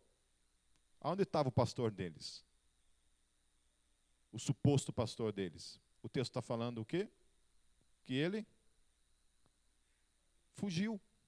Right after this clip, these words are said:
E as abandonou para quem? Para o lobo. Quando se fala de Jesus, o texto fala o quê?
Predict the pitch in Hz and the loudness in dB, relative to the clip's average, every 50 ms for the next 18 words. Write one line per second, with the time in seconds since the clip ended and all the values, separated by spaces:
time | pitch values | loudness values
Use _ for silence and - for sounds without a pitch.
0 | _ _ _ _ _ _ _ _ _ _ _ _ _ _ _ _ - 110 131 151 | _ _ _ _ _ _ _ _ _ _ _ _ _ _ _ _ -4 0 2 4
1 | 175 202 208 - - - - - _ - _ _ - - 147 143 165 170 170 165 | 4 4 4 2 0 -4 -6 -10 _ -20 _ _ 2 2 4 8 8 6 8 6
2 | 160 156 170 185 190 151 - - 175 160 151 - - 165 135 117 104 98 107 - | 4 6 6 4 2 2 4 4 6 6 6 4 2 2 2 2 -2 -6 -10 -16
3 | _ _ _ _ _ _ _ _ _ _ _ _ _ _ _ - _ _ _ _ | _ _ _ _ _ _ _ _ _ _ _ _ _ _ _ -20 _ _ _ _
4 | - - 107 117 123 107 95 87 82 76 - - _ _ _ _ _ _ _ _ | -12 -8 -6 -6 -4 -4 -2 -4 -4 -6 -10 -20 _ _ _ _ _ _ _ _
5 | _ _ _ _ _ _ _ _ _ _ _ _ _ _ _ _ _ _ _ _ | _ _ _ _ _ _ _ _ _ _ _ _ _ _ _ _ _ _ _ _
6 | _ _ _ _ _ _ _ _ _ _ _ _ _ _ _ _ _ _ - - | _ _ _ _ _ _ _ _ _ _ _ _ _ _ _ _ _ _ 0 2
7 | 254 262 - 240 - - 233 233 214 196 196 196 185 175 208 240 220 - 226 226 | 4 4 4 4 4 6 6 6 6 6 4 4 4 4 4 0 2 2 2 0
8 | 202 - - 220 202 190 165 - 160 143 117 104 | 0 2 0 2 2 2 0 0 0 0 0 0